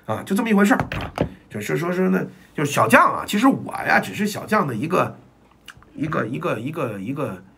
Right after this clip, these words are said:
呃，怎么说呢，就一个代名词吧，啊，<laughs> 一个代名词吧，啊，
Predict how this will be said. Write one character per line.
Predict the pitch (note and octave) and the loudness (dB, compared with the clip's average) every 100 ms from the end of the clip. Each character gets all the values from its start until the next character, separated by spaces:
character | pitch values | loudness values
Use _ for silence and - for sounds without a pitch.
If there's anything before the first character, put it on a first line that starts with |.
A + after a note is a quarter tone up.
| _ _ _ _ - | _ _ _ _ -14
呃， | F2 E2 D2 | -12 -10 -12
怎 | C2+ D2+ | -12 -14
么 | C#2+ | -8
说 | C#3+ | -6
呢， | D3 | -4
就 | B2+ | -4
一 | B2+ | -2
个 | F#3 | 0
代 | F#3 D3 | 2 2
名 | B2 G3 | 2 0
词 | F#3+ C#3+ | 0 0
吧， | - - _ _ - | 0 -2 _ _ -16
啊， | - | -10
<laughs> | - | 0
一 | G3 G3 F#3+ F#3+ C#3+ | 2 4 2 0 -2
个 | G3 | -2
代 | - | -2
名 | - F#3 | -4 -6
词 | F#3 G2 | -8 -8
吧， | C3+ - _ - - - - - | -8 -10 _ -20 -20 -20 -14 -4
啊， | G#2+ - | -2 -2